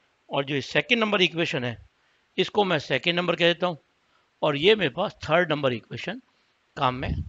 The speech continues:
आ जाएगी। तो ये हमारा total Hamiltonian है, जो हमें काम में आएगा, total कंट्रीब्यूट करेगा। अब प्रैक्टिकली देखते हैं कि, अ, जब, अ, साइंटिस्टों ने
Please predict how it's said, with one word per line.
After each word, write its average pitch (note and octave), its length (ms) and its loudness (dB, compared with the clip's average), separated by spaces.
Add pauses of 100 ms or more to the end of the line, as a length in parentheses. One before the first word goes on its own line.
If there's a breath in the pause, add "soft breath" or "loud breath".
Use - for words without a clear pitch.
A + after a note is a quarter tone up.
आ A#2 140 -6
जाएगी। - 600 -4 (400 soft breath)
तो D#3 80 -2
ये G#3+ 240 8
हमारा D#3 500 6 (300)
total G3+ 400 4 (540)
Hamiltonian D3+ 600 4
है, G#2 180 -10 (680)
जो D3+ 180 2
हमें D#3+ 240 2 (420)
काम B2+ 160 -4
में A#2 160 -14
आएगा, F#2+ 240 -16 (920)
total G3 220 0
कंट्रीब्यूट C3 460 -8
करेगा। - 380 -18 (520 soft breath)
अब A#3 100 10
प्रैक्टिकली B3 680 4
देखते G3+ 280 2
हैं G#3+ 80 0
कि, G#3+ 180 4
अ, E3 480 0
जब, E3+ 120 4 (140)
अ, D3 180 -4 (140)
साइंटिस्टों E3 600 0
ने B2 140 -4